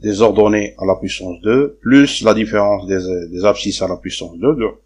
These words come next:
la différence des ordonnées, donc c'est self point Y moins P point Y. C'est,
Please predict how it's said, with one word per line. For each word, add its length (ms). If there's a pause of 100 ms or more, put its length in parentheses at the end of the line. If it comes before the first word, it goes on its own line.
(260)
la 100
différence 480
des 180
ordonnées, 420
donc 200
c'est 140
self 480 (1600)
point 240
Y 380 (580)
moins 400 (100)
P 160
point 300
Y. 420 (840)
C'est, 500